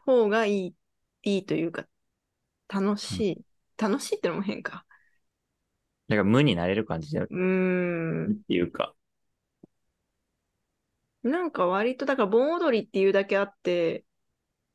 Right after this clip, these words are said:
Speaker 1: そういう供養とかの面からも、同じこと繰り返していくみたいな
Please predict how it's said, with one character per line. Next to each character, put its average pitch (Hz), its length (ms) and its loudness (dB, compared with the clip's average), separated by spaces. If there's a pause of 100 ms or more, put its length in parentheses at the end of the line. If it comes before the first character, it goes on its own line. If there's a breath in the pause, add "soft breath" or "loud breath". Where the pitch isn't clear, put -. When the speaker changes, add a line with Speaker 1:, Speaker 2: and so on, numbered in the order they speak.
(140)
Speaker 1:
そ 226 180 0
う 226 40 6
い 226 60 4
う 220 60 -2
供 269 160 -2
養 180 340 4
と 160 180 -6
か 160 280 -6 (340)
の 175 160 -4
面 175 340 -4
か - 160 -8
ら 160 140 -2
も、 165 340 -4 (1040)
同 208 200 0
じ 226 100 2
こ 233 120 -2
と 185 100 0
繰 175 160 0
り 196 120 2
返 208 240 0
し - 120 -14
て - 120 -4
い 165 140 0
く 180 140 0
み 165 100 -6
た 139 140 -4
い 147 80 -6
な 165 280 -6